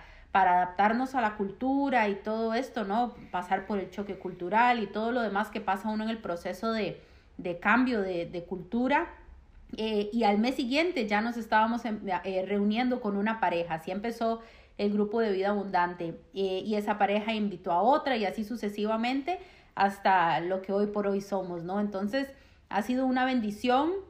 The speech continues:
Eh, no ha sido del todo sencillo, ¿verdad? Este, a, a nuestra hija mayor fue a la que más le costó adaptarse a la cultura. La menor, este, ya tiene la mitad de su vida viviendo acá, entonces habla hasta como uruguaya, ¿verdad? Ya la perdimos.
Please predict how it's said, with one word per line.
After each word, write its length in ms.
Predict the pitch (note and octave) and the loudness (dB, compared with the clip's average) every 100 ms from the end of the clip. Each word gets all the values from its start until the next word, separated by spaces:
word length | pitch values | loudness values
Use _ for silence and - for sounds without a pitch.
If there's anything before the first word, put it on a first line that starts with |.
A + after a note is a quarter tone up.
| - | -14
Eh, 280 | - G3 F#3+ G3 | -6 -4 -2 0
no 140 | G#3 | 2
ha 60 | A3 | 2
sido 320 | C4+ C4 C#4 | 0 2 2
del 200 | A#3 G3+ | 2 0
todo 180 | A#3 C4 | 0 0
sencillo, 760 | C4 A3 G#3 C4 C#4 C4+ G4 D#4 | 0 -2 0 0 0 0 -2 0
¿verdad? 520 | G3+ E3+ F3+ A3 B3+ G#3 | -2 0 2 2 2 -4
Este, 540 | G3 - F3 D#3+ D#3 | -6 -6 -6 -6 -6
a, 100 | F3 E3+ E3+ | -4 -4 -4
a 80 | F#3+ | -6
nuestra 340 | F#3 F#3+ F#3 | -6 -4 -2
hija 160 | G3 A#3+ | 0 0
mayor 320 | A3+ G#3 A3 | -2 -2 -4
fue 140 | - | -2
a 20 | A3 | -4
la 100 | A3 | -4
que 100 | F#3+ | -6
más 160 | F3 | -6
le 100 | G#3+ | -6
costó 520 | A3 E3+ - G#3 G#3+ G#3+ - - - | -8 -10 -4 -2 -2 -6 -18 -20 -2
adaptarse 640 | F3+ F#3 F3 F#3 G3 G#3 | 2 2 2 0 0 2
a 20 | |
la 140 | A#3 A#3 | 0 0
cultura. 640 | F#3+ - B3 C#4+ D#4 D#4 - | -4 -4 -2 2 2 0 -2
La 160 | G#3 G#3+ | 0 2
menor, 560 | G#3 G3+ A#3+ D#4+ G4 - - - - - | 4 4 4 4 0 -6 -20 -20 -16 -2
este, 320 | G3+ G3+ G3 | -2 0 0
ya 160 | G3+ | 0
tiene 220 | G#3 A#3+ C4+ | 0 2 4
la 100 | A#3 | 4
mitad 300 | G#3 G#3+ A3+ | 4 2 2
de 100 | C4 | 0
su 160 | B3+ | -2
vida 220 | G#3+ B3 | 0 2
viviendo 380 | B3+ A#3 A3+ A#3+ | 2 2 0 2
acá, 180 | A#3+ A#3+ | 2 2
entonces 420 | B3+ B3 A#3 B3 | 2 0 -4 0
habla 220 | A#3 B3 | 2 4
hasta 220 | B3+ B3 A3 | 2 0 -2
como 180 | G3+ | -2
uruguaya, 640 | G3 F#3 F#3 A3 C4 D#4+ D4+ | -2 -2 2 4 4 2 -2
¿verdad? 340 | F#3+ E3+ A3+ | -2 0 0
Ya 140 | G#3 | 2
la 160 | G3 A#3+ | 2 2
perdimos. 580 | G#3+ F#3 A#3 C#4+ E4 | 0 -4 -2 -2 -2